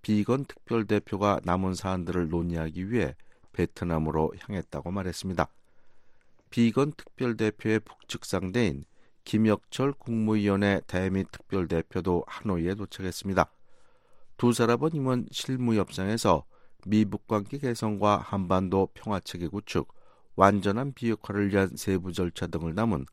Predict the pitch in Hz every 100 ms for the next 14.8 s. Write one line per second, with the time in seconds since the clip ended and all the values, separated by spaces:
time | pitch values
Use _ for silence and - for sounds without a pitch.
0 | - - - - - 107 95 87 87 -
1 | 95 87 87 82 90 87 80 78 80 80
2 | - - - - - 87 82 78 - 73
3 | 82 90 - - 110 98 92 90 - _
4 | - - - - - _ _ _ _ -
5 | 120 147 170 - 151 135 131 123 117 117
6 | 117 110 107 95 - 104 101 98 95 95
7 | 95 92 98 87 - 92 85 82 95 113
8 | 82 67 - _ - - - 120 117 113
9 | - - 113 113 160 - - - 117 110
10 | 101 104 101 - 98 98 92 92 98 87
11 | 82 110 113 69 - _ - _ - -
12 | 107 101 107 139 156 147 123 113 104 107
13 | 104 - 98 98 92 - 92 - 87 -
14 | 80 76 107 104 95 - 95